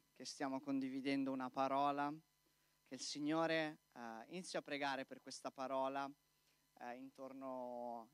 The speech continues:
in autunno, no? Verso ottobre, novembre, chiediamo al Signore la direzione per il nuovo anno. E, e, mm, è una parola che ci accompagna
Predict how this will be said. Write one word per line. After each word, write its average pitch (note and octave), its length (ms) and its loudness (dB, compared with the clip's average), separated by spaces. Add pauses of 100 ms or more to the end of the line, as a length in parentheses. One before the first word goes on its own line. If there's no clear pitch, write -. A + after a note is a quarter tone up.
in C#3+ 100 -8
autunno, A#2 800 -8 (400)
no? C#3 220 -8
Verso A#2+ 300 -4
ottobre, C3+ 920 0 (680)
novembre, B2+ 840 2
chiediamo C3 400 -2
al B2+ 80 -6
Signore B2+ 680 0 (600)
la C3+ 100 0
direzione C#3+ 680 2
per B2 160 -4
il B2 80 -4
nuovo B2 380 0
anno. A#2 580 -2 (800)
E, A#2+ 1120 2
e, C3+ 220 -4
mm, A#2+ 540 -12 (680)
è E3+ 160 4
una F3+ 220 4
parola C#3+ 640 8
che - 120 -14
ci - 120 -2
accompagna D3+ 1080 4